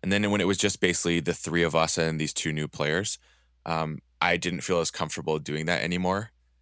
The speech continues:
And I actually even asked them, 'cause I was planning on testing a Worlds Collide deck,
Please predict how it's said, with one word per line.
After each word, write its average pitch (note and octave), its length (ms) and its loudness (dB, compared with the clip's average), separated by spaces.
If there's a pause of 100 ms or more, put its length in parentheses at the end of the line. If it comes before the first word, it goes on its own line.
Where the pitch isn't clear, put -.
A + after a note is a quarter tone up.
(460)
And D#2+ 260 -2
I D#2+ 120 0
actually E2 280 -2
even D#2+ 340 -4 (100)
asked C#2 240 -2
them, F#2 120 -2
'cause E2+ 100 0
I E2 80 2
was E2 340 0
planning E2+ 260 0
on D#2+ 100 -2
testing D#2+ 500 -2
a A#1+ 60 -8
Worlds D2+ 300 -2
Collide D#2 360 -2
deck, D2 300 -4